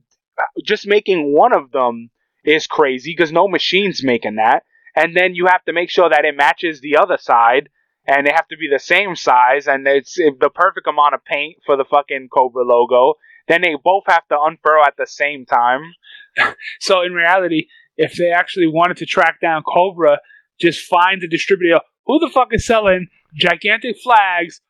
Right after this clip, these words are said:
Speaker 2: two hundred by two hundred?
Speaker 1: With giant
Speaker 2: And who's
Speaker 1: Cobras on
Speaker 2: selling
Speaker 1: it.
Speaker 2: <laughs> Yeah, who's selling that? You find that guy, you'll find Cobra. Um, according to this, uh, an aircraft carrier,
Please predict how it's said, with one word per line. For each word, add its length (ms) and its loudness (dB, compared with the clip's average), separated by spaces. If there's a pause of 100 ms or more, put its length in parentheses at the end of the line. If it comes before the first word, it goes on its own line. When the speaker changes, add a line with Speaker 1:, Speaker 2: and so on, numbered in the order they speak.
(140)
Speaker 2:
two 220 -2
hundred 260 0
by 160 2
two 260 -4
hundred? 460 0
Speaker 1:
With 140 2
giant 340 0
Speaker 2:
And 80 2
who's 120 -4
Speaker 1:
Cobras 180 0
on 160 -2
Speaker 2:
selling 200 0 (140)
Speaker 1:
it. 120 -6
Speaker 2:
<laughs> 380 -20
Yeah, 280 2
who's 160 -10
selling 320 0
that? 100 4
You 80 -4
find 300 0
that 140 -2
guy, 120 0
you'll 160 2
find 260 -2 (220)
Cobra. 420 -2 (120)
Um, 440 -2
according 340 0
to 100 0
this, 420 0 (720)
uh, 640 2 (720)
an 120 -2
aircraft 460 0
carrier, 600 -2